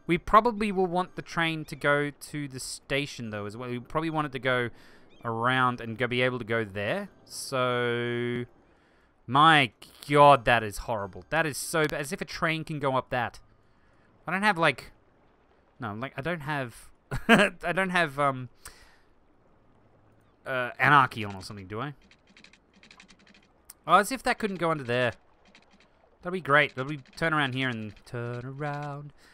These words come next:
Every train that goes down this way can be good and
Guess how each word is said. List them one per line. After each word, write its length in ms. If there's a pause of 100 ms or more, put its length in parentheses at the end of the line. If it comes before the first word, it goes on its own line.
(160)
Every 340
train 360
that 120 (160)
goes 320
down 280
this 260
way 180
can 460 (180)
be 260 (420)
good 300 (380)
and 260